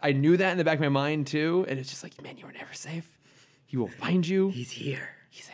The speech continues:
Speaker 1: after you."
Speaker 2: Yes, Michael.
Speaker 1: Yes. Not Mike Myers. Michael Myers.
Speaker 2: Michael Myers.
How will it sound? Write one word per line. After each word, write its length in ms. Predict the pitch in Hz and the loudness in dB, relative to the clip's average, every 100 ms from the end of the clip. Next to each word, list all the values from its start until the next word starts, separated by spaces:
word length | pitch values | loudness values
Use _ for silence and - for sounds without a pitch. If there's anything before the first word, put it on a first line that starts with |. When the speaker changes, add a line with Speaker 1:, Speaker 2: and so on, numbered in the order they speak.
| - | -14
Speaker 1:
after 200 | - - | -14 -16
you." 260 | - - - - | -18 -20 -20 -20
Speaker 2:
Yes, 320 | - - - - | -18 -18 -18 -16
Michael. 340 | 110 113 - - _ _ _ | -12 -12 -14 -20 _ _ _
Speaker 1:
Yes. 360 | 131 - - - _ _ _ _ _ | -2 -2 -8 -14 _ _ _ _ _
Not 160 | 123 135 | -2 0
Mike 240 | 139 135 | 2 0
Myers. 380 | 110 90 - - | -4 -8 -12 -14
Michael 300 | 113 113 117 | -6 -4 -4
Myers. 220 | 98 - 120 | -8 -8 -8
Speaker 2:
Michael 240 | 131 110 | -8 -8
Myers. 460 | 101 92 95 - | -14 -18 -20 -20